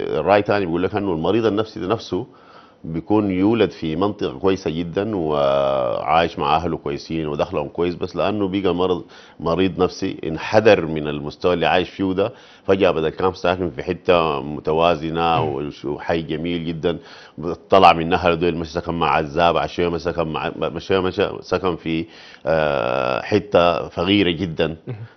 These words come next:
Speaker 1: فعشان كده بيتلموا فيها الناس المرضى النفسيين ديل. ف-، ففي اختلاف في وجهات النظر.
Speaker 2: في
Speaker 1: لكن،
Speaker 2: التصورات.
Speaker 1: لكن أكيد أنه الضغوطات النفسية إن كانت اقتصادية أو ذاتية أو، أو،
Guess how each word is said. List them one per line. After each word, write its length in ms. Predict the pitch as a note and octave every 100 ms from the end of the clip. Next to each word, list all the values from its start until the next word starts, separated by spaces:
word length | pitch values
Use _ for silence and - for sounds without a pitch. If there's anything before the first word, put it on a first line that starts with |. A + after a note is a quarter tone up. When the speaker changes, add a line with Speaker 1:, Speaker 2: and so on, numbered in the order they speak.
| -
Speaker 1:
فعشان 240 | D2 F2+
كده 240 | E2+ G2+ G2+
بيتلموا 500 | F2+ - A2 A2+ F2+
فيها 200 | G2 F2+
الناس 300 | F2 F2+ F2
المرضى 500 | D#2 D2 E2+ E2 D#2+
النفسيين 480 | D2+ C#2+ E2+ E2
ديل. 220 | D#2+ D#2+ D2
ف-، 280 | D#2+ D2 - - - -
ففي 360 | E2 A2 A#2
اختلاف 400 | - - F#2 F#2+
في 60 | -
وجهات 300 | D#2 F#2 E2
النظر. 340 | D#2 D2 A#1+
Speaker 2:
في 220 | - A#2
Speaker 1:
لكن، 40 | B2
Speaker 2:
التصورات. 420 | A#2 A#2 A2+ F2
Speaker 1:
لكن 420 | G#2 A#2 A2+ A#2
أكيد 400 | - A#2+ B2 A#2+
أنه 360 | G#2 F2+ F#2 B2+ - - - -
الضغوطات 640 | D#2 D2 D2+ D#2+ G#2 A2
النفسية 640 | A2 E2 D#2 - E2+ F#2 G2+ - -
إن 180 | D#2 D2
كانت 300 | G2 F2+ D#2
اقتصادية 760 | C#2 - E2 D#2 F2 E2+ E2+ -
أو 140 | D#2 E2+
ذاتية 680 | D#2 D2+ - F2 E2 E2
أو، 460 | D#2+ - E2+ F2+ -
أو، 460 | - E2 E2+ E2+